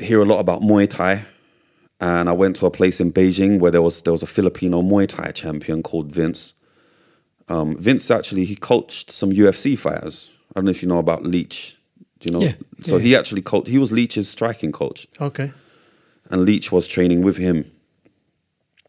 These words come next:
Speaker 1: So I trained with Vince, and there was a couple of Thai, M-, Muay Thai fighters from Thailand. And so I started training with them, and that was,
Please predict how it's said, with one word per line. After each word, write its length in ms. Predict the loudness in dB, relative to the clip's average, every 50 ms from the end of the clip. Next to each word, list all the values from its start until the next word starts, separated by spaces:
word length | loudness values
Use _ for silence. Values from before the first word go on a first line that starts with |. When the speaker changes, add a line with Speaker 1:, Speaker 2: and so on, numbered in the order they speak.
| _ _ _ _ _ -18
Speaker 1:
So 720 | -12 -6 -2 -2 -2 0 -2 -4 -4 -6 -8 -10 -14 _ -8
I 100 | -6 -6
trained 320 | -4 -2 0 0 2 2 2
with 100 | 0 0
Vince, 300 | 2 0 0 0 0 0
and 100 | 0 0
there 40 |
was 80 | 0 0
a 40 | -2
couple 280 | -6 -8 -6 -4 -6
of 160 | -6 -6 _ -10
Thai, 260 | -6 -2 0 2 2 0 -2 -4 -14 -16 -10 -6
M-, 160 | -4 -4 -2 -2
Muay 300 | 0 2 2 2 2 2
Thai 160 | -2 -4 -10
fighters 340 | -6 -2 -2 -2 -2 -2 -4
from 140 | -6 -8 -8
Thailand. 540 | -6 -4 -2 -2 -2 -2 -2 -6 -8 -12 -16 _ _ _ _ _ _ _ _ _ _ _ _ _ _ _ _ _ _ _ _ _ -10
And 80 | -4
so 120 | 0 0 0
I 20 |
started 320 | 0 2 0 0 0 0
training 340 | -2 0 2 4 4 4 6
with 180 | 4 4 4 4
them, 520 | 4 4 4 4 2 0 -2 -4 -8 -18 _ _ _ -6
and 500 | -2 0 0 2 2 0 0 -2 -2 -4 -8 -20 -20 _ _ _ _ _ _ _ _ _ _ _ _ _ _ _ _ _ _ _ _ _ _ _ _ _ _ _ _ _ _ _ _ -8
that 240 | 0 0 2 2 4
was, 360 | 2 2 0 0 -6 -14